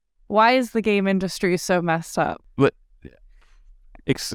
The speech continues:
Speaker 2: um, could you clarify the topic?
Speaker 1: Sure,
Speaker 2: Could you
Speaker 1: yeah. So I just read an article from The Hustle. They did a story on Easter eggs in video games and the first, like, known Easter egg in a video game. Isaac, do you know what that is?
Speaker 2: The first known Easter egg in video games. Nope,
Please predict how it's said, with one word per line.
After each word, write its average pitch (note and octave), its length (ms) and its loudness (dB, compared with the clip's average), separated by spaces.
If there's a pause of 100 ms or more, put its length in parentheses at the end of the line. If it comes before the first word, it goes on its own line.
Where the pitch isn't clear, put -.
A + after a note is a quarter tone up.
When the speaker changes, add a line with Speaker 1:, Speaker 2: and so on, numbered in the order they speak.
Speaker 2:
um, C3 380 4
could B2+ 240 0
you B2+ 80 -2
clarify D4+ 520 2
the A3 100 0
topic? - 720 -4 (200)
Speaker 1:
Sure, D#4+ 340 2
Speaker 2:
Could G3+ 100 2
you B2+ 60 4
Speaker 1:
yeah. F#3+ 180 4
So B3 180 0
I A#3+ 140 4
just D4+ 200 -2
read D4+ 100 2
an C#4+ 80 2
article A3+ 380 2
from A3 220 0
The G3 100 0
Hustle. G3 500 -2 (300)
They F#3+ 260 2
did F#3 200 2
a F3+ 140 2
story F3 420 -2
on E3+ 320 -2
Easter G3 320 -4
eggs E3+ 220 0
in F#3 100 -4
video C4 300 4
games F3 320 -2
and F3 180 -4
the F3+ 60 -6
first, F#3 400 -4
like, D#3+ 280 -2
known E3+ 260 -2
Easter D#3+ 280 -4
egg D3 140 -2
in D#3+ 80 -6
a D#3 40 -8
video - 240 -6
game. - 280 -8
Isaac, F#3 280 -2
do F#3 80 -8
you F#3 60 -2
know A3 140 2
what A#3 140 -2
that B3 140 2
is? - 300 -6 (540)
Speaker 2:
The A#2+ 100 0
first D#3 460 0
known B2 360 2
Easter A#2 560 0
egg G#2 380 2
in G2+ 320 0
video G2 340 2
games. G2+ 760 0
Nope, A#2 220 2